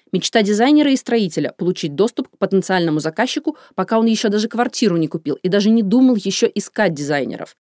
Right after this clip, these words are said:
Не учла один маленький фактор – человеческий. Накрылась идея тазом из-за мелкого упущения, проблем с персоналом агентства. Но идею я не оставила. Всё же не стоит слишком сильно зацикливаться на сарафанном радио, рекомендациях заказчиков и партнёров.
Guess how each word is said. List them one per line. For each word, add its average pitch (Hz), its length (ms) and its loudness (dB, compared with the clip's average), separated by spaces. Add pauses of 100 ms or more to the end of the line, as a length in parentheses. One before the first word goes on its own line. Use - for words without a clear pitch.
(140)
Не 208 100 2
учла 311 300 -2
один 220 300 2
маленький 214 340 0
фактор – - 380 -4
человеческий. 185 760 -4 (300)
Накрылась 247 480 2
идея 180 300 2
тазом 294 400 0 (160)
из-за 190 180 0
мелкого 269 380 2
упущения, 220 640 -2
проблем 233 460 0
с - 100 -8
персоналом 175 560 -2
агентства. - 500 -6 (260)
Но 170 100 -2
идею 240 300 0
я 190 120 0
не 202 100 0
оставила. - 540 -6 (480)
Всё 277 180 0
же 277 80 4
не 285 120 6
стоит 196 300 0
слишком 190 340 -2
сильно 285 340 2
зацикливаться 196 600 0
на 170 80 -2
сарафанном 190 580 -2
радио, 160 320 -2 (240)
рекомендациях 170 680 0
заказчиков 208 560 -4
и 196 60 -4
партнёров. 170 500 -6